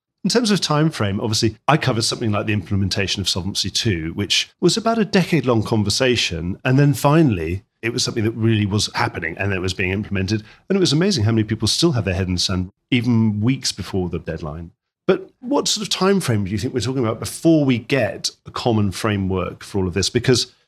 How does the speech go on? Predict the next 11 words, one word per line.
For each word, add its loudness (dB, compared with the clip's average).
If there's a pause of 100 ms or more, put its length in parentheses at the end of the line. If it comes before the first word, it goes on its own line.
for 2
one, 2
I 2
presume 2
you 2
agree 0
that -2 (340)
a -2
common 4
framework 0 (140)
is -2